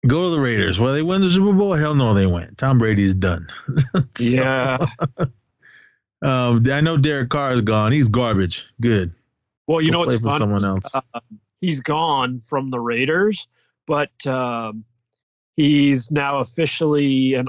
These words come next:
Speaker 2: alternate for the Pro Bowl. So one last time he's gotta wear, uh, Raiders patch because, uh, he's, he's still technically representing the Raiders at the Pro Bowl.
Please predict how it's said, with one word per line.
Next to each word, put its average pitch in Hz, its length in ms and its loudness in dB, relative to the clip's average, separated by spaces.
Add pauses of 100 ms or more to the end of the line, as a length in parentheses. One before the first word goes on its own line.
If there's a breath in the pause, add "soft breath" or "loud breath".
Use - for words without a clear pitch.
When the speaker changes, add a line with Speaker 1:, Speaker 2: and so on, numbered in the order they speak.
Speaker 2:
alternate 143 600 -2
for 143 140 -6
the 131 80 -10
Pro 143 340 0
Bowl. 185 360 0 (320 loud breath)
So 147 220 -2
one 143 380 0
last 165 440 -2
time 151 440 -2
he's 123 160 -10
gotta 131 220 -4
wear, 131 500 -2
uh, 123 300 -6 (680)
Raiders 135 460 0
patch 117 540 -6 (640)
because, 117 360 -10
uh, 113 300 0 (720)
he's, 123 500 2
he's 120 380 2 (500)
still - 340 0
technically 139 680 -2
representing 135 640 0
the 139 80 0
Raiders 127 480 0
at 123 120 -2
the 110 60 -12
Pro 151 300 -2
Bowl. 120 300 -2